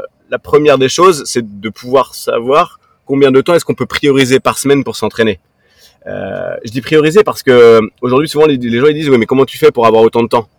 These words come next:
Mais j'ai pas plus de temps que toi. Moi, j'ai vingt-quatre heures. La journée, elle fait vingt-quatre heures pour tout le monde. Sauf qu'il y a des gens qui vont prioriser de voir, euh, les quatre saisons de la, c'est, de la, des Peaky Blinders, euh, en un mois. Mais moi, j'ai mis, euh, moi, j'ai mis six mois.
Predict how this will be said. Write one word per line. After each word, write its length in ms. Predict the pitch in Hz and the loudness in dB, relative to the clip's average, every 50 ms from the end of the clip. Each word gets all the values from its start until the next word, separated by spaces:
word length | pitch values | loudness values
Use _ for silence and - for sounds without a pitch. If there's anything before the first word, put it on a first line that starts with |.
| _ _ _ _ _ _ _ | _ _ _ _ _ _ _
Mais 120 | 107 104 101 | -6 -6 -4
j'ai 100 | 117 113 | -2 0
pas 140 | 151 156 | 0 -2
plus 240 | - - 151 147 127 | -2 -2 -8 -6 -2
de 80 | 117 120 | -2 -2
temps 180 | 101 127 120 | 0 0 0
que 60 | 120 113 | 0 0
toi. 240 | - 151 170 165 | 2 2 2 4
Moi, 140 | 147 127 113 | 4 4 4
j'ai 180 | 104 110 107 101 | 4 4 2 2
vingt-quatre 340 | 107 113 117 120 107 - - | 2 0 0 -2 -2 -2 -2
heures. 160 | 135 123 107 | -2 0 0
La 120 | 101 101 | 0 0
journée, 200 | 98 107 113 127 | 0 0 0 0
elle 80 | 131 117 | -2 -2
fait 100 | - 98 | -2 -4
vingt-quatre 320 | 101 104 104 117 107 - | -4 -4 -4 -4 -4 -4
heures 100 | 131 120 | -6 -6
pour 140 | - 107 98 | -6 -8 -8
tout 80 | - 110 | -4 -4
le 60 | 113 | -2
monde. 200 | 120 113 95 - _ _ _ _ - - - - _ _ _ _ _ _ | -2 -4 -4 -6 _ _ _ _ -20 -20 -20 -20 _ _ _ _ _ _
Sauf 140 | - 127 113 | -14 -6 0
qu'il 100 | - 123 | 0 2
y 20 | |
a 20 | |
des 80 | 110 113 | 2 4
gens 120 | 120 151 | 4 2
qui 120 | 165 - 127 | 2 2 0
vont 100 | 123 123 | 0 0
prioriser 520 | - - 117 113 107 113 117 117 151 170 | 0 0 0 0 2 2 2 2 4 4
de 60 | 135 | 4
voir, 360 | 113 101 107 123 135 147 127 110 | 2 2 4 4 4 4 4 4
euh, 340 | 104 98 92 90 92 95 - | 2 2 2 0 -2 -4 -4
les 120 | 107 113 110 | -4 -4 -2
quatre 240 | - - 139 139 | 2 2 0 2
saisons 280 | - - 120 110 123 143 | 0 -2 -2 0 2 2
de 60 | 147 | 4
la, 120 | 127 110 101 | 4 2 2
c'est, 280 | - - 113 107 107 | 2 2 4 4 4
de 60 | 101 | 4
la, 180 | 107 107 104 104 | 2 2 0 0
des 120 | 107 110 | 0 -2
Peaky 200 | - - - 123 | -4 -6 -6 -4
Blinders, 480 | 110 107 107 107 107 120 135 160 156 - 113 | -2 0 0 2 4 4 4 4 4 4 4
euh, 140 | 104 101 98 | 4 4 4
en 140 | 101 107 113 | 2 2 2
un 60 | 123 | 2
mois. 200 | 120 110 107 107 - _ _ _ _ _ _ _ _ _ _ - | 2 2 2 0 -2 _ _ _ _ _ _ _ _ _ _ -14
Mais 80 | 98 | -8
moi, 160 | 98 104 123 | -4 -2 0
j'ai 140 | 127 107 104 | 0 0 0
mis, 260 | 101 98 101 104 101 | 0 0 0 0 0
euh, 180 | 98 95 95 95 | 2 2 2 2
moi, 120 | 98 120 123 | 2 2 2
j'ai 100 | 113 110 | 2 2
mis 100 | 113 107 | 0 0
six 120 | - - | 0 0
mois. 220 | 135 117 117 117 | 2 2 2 0